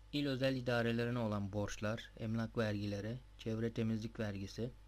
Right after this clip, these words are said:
ilan ve reklam vergisi, diğer vergi ve harçlar, su,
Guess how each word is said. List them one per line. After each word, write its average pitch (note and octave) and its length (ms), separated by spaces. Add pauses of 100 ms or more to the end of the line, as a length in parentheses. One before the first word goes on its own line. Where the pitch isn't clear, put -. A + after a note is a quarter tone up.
(640)
ilan A#2+ 420
ve A2+ 120
reklam A#2 400
vergisi, B2+ 560 (100)
diğer A#2+ 320
vergi G#2 340
ve A2+ 40
harçlar, A#2 600 (180)
su, B2 500